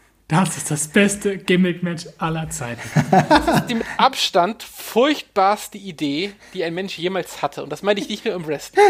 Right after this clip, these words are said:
Speaker 2: Das ist wirklich einfach das Dümmste. Was jemals ein Mensch gemacht hat. Ich meine, ich verstehe das. Ich versteh-, ich versteh das schon. Manchmal haben wir alle so Ideen,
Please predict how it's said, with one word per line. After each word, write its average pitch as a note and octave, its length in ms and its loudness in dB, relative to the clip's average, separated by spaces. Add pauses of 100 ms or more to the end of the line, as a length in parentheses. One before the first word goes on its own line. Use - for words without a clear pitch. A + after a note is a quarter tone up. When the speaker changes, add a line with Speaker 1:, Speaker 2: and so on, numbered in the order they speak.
Speaker 2:
Das - 140 -8
ist F#3+ 120 -14
wirklich G#3 280 -2
einfach G#3 140 2
das - 260 -4
Dümmste. A#3+ 640 4 (1200)
Was D#3+ 440 -6
jemals C4 580 -2
ein F3 160 -6
Mensch F3+ 260 -4
gemacht D3+ 400 -6
hat. C#3+ 100 -10
Ich - 120 -16
meine, G3 240 -2 (680)
ich A3 140 -4
verstehe C4+ 320 2
das. D3 300 2
Ich G#3 140 -6
versteh-, C4+ 240 -2
ich C4 140 -6
versteh C4 280 2
das C#3 180 0
schon. C#3 160 -8
Manchmal B3 280 -2
haben A#3 120 2
wir A3 100 0
alle G3+ 140 2
so F#3+ 100 -4
Ideen, F3+ 400 -2